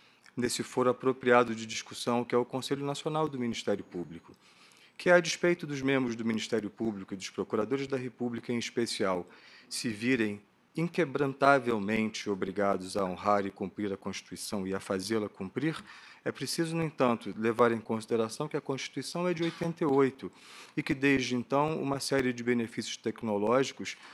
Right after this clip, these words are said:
podem estar ao favor da carreira, ao favor da sociedade, ao favor do membro, ao favor do cidadão.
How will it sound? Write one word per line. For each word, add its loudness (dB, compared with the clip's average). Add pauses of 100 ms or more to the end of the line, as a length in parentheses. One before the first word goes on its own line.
(160)
podem 4
estar 2
ao 2
favor 0
da -4
carreira, 2
ao 0
favor -6
da -6
sociedade, -4
ao 0
favor -6
do -4
membro, -2
ao -4
favor -4
do -12
cidadão. -4